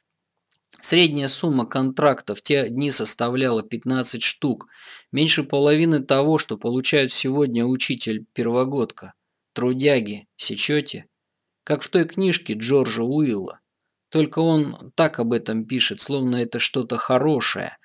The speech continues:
А вот мне так кажется, особенно если ты тридцатилетний шорт-стоппер,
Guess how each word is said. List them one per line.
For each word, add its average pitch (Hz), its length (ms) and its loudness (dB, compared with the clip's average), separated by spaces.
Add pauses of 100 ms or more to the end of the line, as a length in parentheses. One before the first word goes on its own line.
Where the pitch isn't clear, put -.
(280)
А - 80 -4
вот 139 240 0
мне 160 240 2
так 117 300 -6
кажется, 113 500 0
особенно 117 520 0
если 113 240 -2
ты 123 160 0
тридцатилетний 113 1200 -2 (200)
шорт-стоппер, - 1040 0